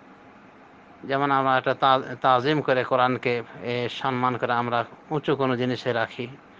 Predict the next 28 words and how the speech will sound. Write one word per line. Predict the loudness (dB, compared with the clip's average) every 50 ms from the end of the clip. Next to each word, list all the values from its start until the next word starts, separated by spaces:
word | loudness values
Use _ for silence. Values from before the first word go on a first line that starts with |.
| -20 -20 -20 -20 -20 -20 -14 -8
উঁচু | -8 -4 -2 -2 -2
চেয়ারে | -2 0 0 2 2 2 0 -2 -2
বা | -2 0 0 0 -2 -4 -10 -18 -20 -20 -20 -20 -20 -20 -20 -20 -20 -20 -20 -20 -20 -20 -20 -18 -12
উঁচু | -10 -8 -6 -4 -2 -2 -2 -2 -4 -6 -8 -12 -18 -20 -20 -20 -20 -14 -6
আলমারির | -4 -2 -2 0 0 0 0 0 -2 -4
উপরে | -4 -4 -2 -2 0 0 0
বা | -2 -2 -2
টেবিল | 0 -2 -2 -2 -2 -2 -4
ইত্যাদি। | -4 -4 -6 -8 -8 -8 -10 -10 -12 -14 -20 -20 -20 -20 -20 -20 -20 -20 -20 -20 -20 -20 -20 -20 -20 -20 -20 -20 -20 -20 -20 -20 -20 -14 -6
তো | -4
এগুলো | 0 0 2 2 2
যেমন | 0 0 0 0 -2
তাজিমের | 0 2 4 6 6 6 4 4 2 2 2 0 0
ভিতরে | -2 -2 -2 -2 0
পড়ে, | 0 0 0 0 -2 -2 -6 -12 -18
সেই | -14 -8 -6 -4
হিসেবে | -4 -2 -2 -2 0 0
বৈধ | -2 -2 -2
রয়েছে, | -2 -2 -2 -2 -4 -4 -6
ঠিক | -2 -2 -2 -2 -2 -6 -6 -2
তারা | 0 2 2 2 2 2
এই | 2 2 2 0
পর্যায়ে | 0 0 -2 0 0 -2 -2
নিয়েছেন। | -2 -4 -6 -8 -8 -10 -10 -10 -12 -16 -20 -20 -20 -20 -20 -20 -20 -20 -20 -20 -20 -20 -20 -20 -20 -20 -20 -20 -20 -20 -20 -20 -20 -20 -20 -20 -12
আর | -6 -2 0 0 2 2 0 0 -2 -6 -14 -14 -6 -2
কেউ | 0 0 2
কেউ | 2 2
একটু | 2 2 0 0 0 0 0